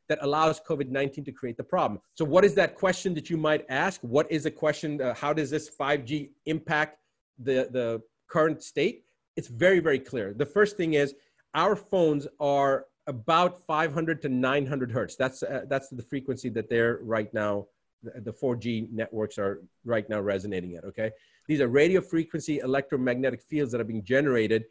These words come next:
and the frequency that we're talking about on our cell phones is between five hundred to nine hundred hertz. Now, the five G that's coming out, it stands for fifth generation, but the level of hertz is exponentially, it's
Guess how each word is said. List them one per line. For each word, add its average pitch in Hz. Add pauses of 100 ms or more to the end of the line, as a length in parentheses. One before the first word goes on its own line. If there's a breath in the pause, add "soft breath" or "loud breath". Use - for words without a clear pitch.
(260 soft breath)
and 123
the 117
frequency 160
that 123
we're 120
talking 123
about 110
on 107
our 104
cell 120
phones 110
is 107
between 104
five 117
hundred 110
to 107
nine 101
hundred 101 (100)
hertz. - (180)
Now, 135 (760)
the 139 (380)
five 170
G 165
that's 151
coming 143
out, 117
it 117
stands 151
for 131
fifth -
generation, 135
but 120
the 139
level 147
of -
hertz - (340)
is 127 (160)
exponentially, 127
it's 117